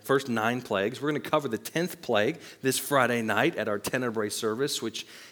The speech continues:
is gonna be really good. I hope, hope you'll be there with us.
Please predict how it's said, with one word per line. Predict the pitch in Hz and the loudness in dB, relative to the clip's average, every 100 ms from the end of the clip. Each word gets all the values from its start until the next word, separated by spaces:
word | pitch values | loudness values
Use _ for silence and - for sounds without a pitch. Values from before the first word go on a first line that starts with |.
| - | -6
is | - | 0
gonna | 220 | 2
be | 151 | 4
really | 123 117 | 4 4
good. | 110 110 | 4 4
I | 104 | 4
hope, | 139 - | 0 -4
hope | 127 120 | -6 -4
you'll | 101 | -4
be | 107 | -2
there | 104 95 | 0 0
with | 101 | -2
us. | 113 - - | -4 -8 -12